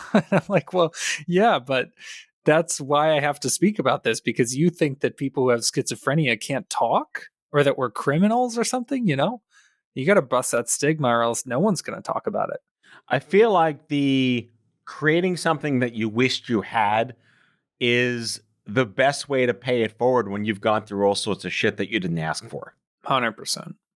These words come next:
Speaker 2: So I wanna ask an ignorant question, and this is an, I, I genuinely mean this. In cancer, the word survivor was invented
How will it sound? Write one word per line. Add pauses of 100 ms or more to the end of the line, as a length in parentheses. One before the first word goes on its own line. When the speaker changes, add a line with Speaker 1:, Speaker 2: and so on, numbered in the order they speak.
(540)
Speaker 2:
So
I
wanna (240)
ask
an
ignorant
question,
and
this
is
an,
I,
I
genuinely
mean
this. (540)
In
cancer, (560)
the
word
survivor
was
invented